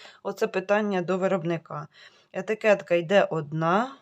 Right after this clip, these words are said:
і на вовну сто відсоткову, і на цей меринос.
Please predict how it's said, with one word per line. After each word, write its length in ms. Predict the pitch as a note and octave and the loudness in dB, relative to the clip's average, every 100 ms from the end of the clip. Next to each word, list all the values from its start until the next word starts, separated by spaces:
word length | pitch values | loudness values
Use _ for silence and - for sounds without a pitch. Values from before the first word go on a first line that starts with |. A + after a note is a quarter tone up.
| - | -12
і 160 | F#3 F#3+ | -6 -2
на 260 | F3 F3 | 2 2
вовну 800 | E3 D3 F3+ F3 E3+ D#3+ D#3+ D#3 | 2 -2 -2 0 0 0 -2 -4
сто 200 | D3+ - | -6 -8
відсоткову, 680 | E3+ D#3 E3 D#3 - C#4 C4+ | -10 -10 -14 -6 -2 0 0
і 160 | A#3 F3+ | -2 -2
на 180 | F3 E3 | -4 -4
цей 220 | F3+ E3+ | -4 -4
меринос. 680 | E3 D#3 D#3+ F3 B3+ C#4+ | -2 -4 -4 -2 -2 -4